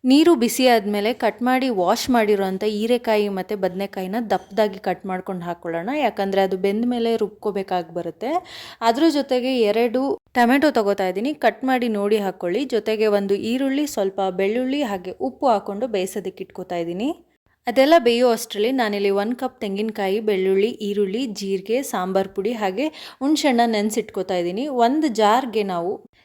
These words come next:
ತೆಂಗಿನಕಾಯಿ, ಜೀರಿಗೆ, ಸಾಂಬಾರ್ ಪೌಡರ್, ಹುಣಸೆಹಣ್ಣು ಮತ್ತು ನೀರು ಕೂಡ ಹಾಕ್ಕೊಳ್ಳಿ. ಮೊದಲಿಗೆ ಇದನ್ನ ಫೈನ್ ಪೇಸ್ಟಾಗಿ ಮಾಡ್ಕೋತಾ ಇದ್ದೀನಿ.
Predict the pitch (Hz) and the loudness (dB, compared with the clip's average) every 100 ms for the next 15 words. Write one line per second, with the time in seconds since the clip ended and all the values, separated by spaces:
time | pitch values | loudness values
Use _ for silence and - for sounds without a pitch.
0 | _ - 233 254 302 262 196 185 247 302 | _ 2 4 6 4 6 4 4 0 -4
1 | _ _ 214 202 240 247 190 202 294 - | _ _ -10 -2 2 0 0 2 2 0
2 | _ _ _ _ _ _ - 233 247 269 | _ _ _ _ _ _ 2 4 6 2
3 | - 208 180 180 269 302 _ _ _ _ | 2 0 0 2 2 0 _ _ _ _
4 | _ _ - 262 262 302 285 302 320 240 | _ _ -2 2 4 4 4 4 2 0
5 | 254 240 233 247 247 214 202 185 190 180 | 0 0 0 -2 -2 -4 -2 -6 -6 -4
6 | 196 294 - _ _ _ _ _ 269 262 | -2 -4 -8 _ _ _ _ _ -2 2
7 | 294 311 311 233 247 262 - 226 254 269 | 4 4 4 4 2 0 2 2 2 2
8 | 214 226 - 220 208 185 - 190 180 165 | 2 0 0 -2 0 -4 -4 -4 -4 -6
9 | 175 220 | -6 -6